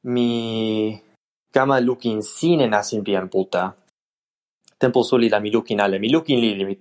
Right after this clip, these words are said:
mi toki insa e ni. Ah, nasin pi jan puta li suli a tawa mi. Taso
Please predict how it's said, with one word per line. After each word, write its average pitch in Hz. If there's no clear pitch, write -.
mi 113
toki -
insa 101
e 95
ni. 95
Ah, 101
nasin 170
pi 135
jan 117
puta -
li 98
suli 101
a 90
tawa 92
mi. 90
Taso 104